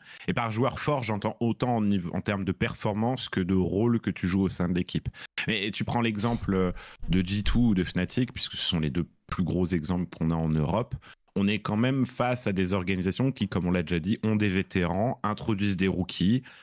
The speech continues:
progressivement font des changements, mais font des changements mineurs année après année. Euh, le, le roster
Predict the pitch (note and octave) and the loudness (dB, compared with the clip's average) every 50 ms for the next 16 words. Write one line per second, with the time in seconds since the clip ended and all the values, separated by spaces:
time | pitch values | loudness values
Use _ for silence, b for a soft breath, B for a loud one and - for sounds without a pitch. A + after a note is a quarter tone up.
0 | B _ _ - - G2 G2 G2+ A2 G#2 - - A2 A#2 B2 A#2 - A#2 G#2+ F#2+ | B _ _ -2 0 0 2 2 0 0 -2 0 0 2 0 0 0 0 2 2
1 | F#2+ - - G2+ F#2 G#2+ C#3 D3+ D3 B2+ - - A2+ G#2+ G2+ G2 - G#2+ G2+ F#2+ | 2 2 0 0 0 0 2 2 2 0 0 0 0 0 0 0 0 0 0 0
2 | G2+ A2 G#2 G2+ G2+ G#2 A2 A2 A2 G#2 G#2 A2 C3 D#3 - - - b b b | 2 2 2 4 4 6 6 6 6 4 4 4 2 2 0 -2 -6 b b b
3 | b _ _ - G2 G2 A2 A#2+ B2 A2+ - - - A2 G#2 G2+ G2+ F#2+ D#2 - | b _ _ -4 -2 0 0 0 0 -2 -2 -2 -2 -2 0 0 -2 -2 -4 -6
4 | - _ _ _ _ _ _ _ _ _ _ - D2+ D2+ C2+ C#2 D#2+ E2 E2 E2 | -10 _ _ _ _ _ _ _ _ _ _ -2 -2 0 2 2 2 2 2 2
5 | D#2+ D#2+ E2+ D#2+ F2+ F2 - - A2+ | 2 2 2 2 0 0 0 0 -2